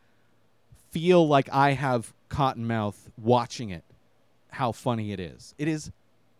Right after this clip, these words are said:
hilarious. So much hilarious. Physical comedy, the nose breaking, all of this, uh, is so funny, top to bottom. Masterpiece of comedy, in my opinion. I think it holds up.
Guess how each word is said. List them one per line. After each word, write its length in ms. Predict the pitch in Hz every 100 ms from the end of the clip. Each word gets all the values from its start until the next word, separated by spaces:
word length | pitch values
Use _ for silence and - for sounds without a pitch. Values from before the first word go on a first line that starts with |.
| _
hilarious. 580 | - 147 110 87 73 -
So 280 | - 226 214
much 300 | 151 - - _ _
hilarious. 640 | - 131 110 95 87 80 - _ _ _ _ _
Physical 580 | - 185 180 214 202 185
comedy, 600 | - 175 156 156 147 143 _ _ _ _
the 80 | 123
nose 500 | 123 139 160 180 160
breaking, 480 | - 160 156 - 156
all 280 | - 220 220
of 100 | 165
this, 240 | 160 135 -
uh, 120 | 165 -
is 140 | 175
so 260 | - 226 196
funny, 380 | - 131 92 95 _ _ _ _
top 220 | - 185 -
to 100 | 147
bottom. 380 | 123 101 80 - _ _
Masterpiece 880 | 131 156 170 - 143 117 92 - - _ _ _
of 140 | 113
comedy, 360 | - 117 92 69 -
in 120 | 139
my 180 | 147 139
opinion. 400 | - 117 92 - _ _ _ _ _ _ _ _ _ _
I 80 | 139
think 180 | 160 151
it 60 |
holds 280 | 127 127 107
up. 160 | 95